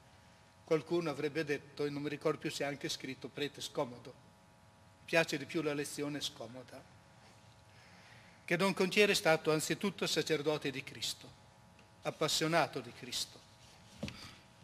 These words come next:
E se ci si lascia appassionare da Cristo, non puoi che lasciarti prendere da un amore senza confini verso i fratelli, specie verso i più deboli, perché, come dice San Giovanni,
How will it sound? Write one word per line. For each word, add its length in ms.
E 120
se 200
ci 120
si 120
lascia 300
appassionare 560
da 140
Cristo, 480
non 180
puoi 200
che 120
lasciarti 500
prendere 480
da 120
un 160
amore 340
senza 360
confini 500
verso 320
i 40
fratelli, 560
specie 420
verso 300
i 20
più 140
deboli, 420
perché, 300
come 220
dice 260
San 240
Giovanni, 560